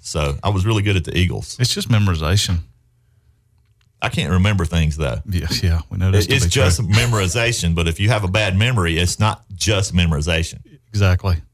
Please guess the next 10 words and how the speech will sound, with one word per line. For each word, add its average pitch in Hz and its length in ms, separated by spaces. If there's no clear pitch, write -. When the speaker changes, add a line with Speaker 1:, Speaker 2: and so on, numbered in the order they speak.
Speaker 1:
I 98 80
mean, 87 360
why 107 160
do 120 60
you 120 60
think 131 160
I 127 40
have 110 120
a 87 60
calendar? 107 540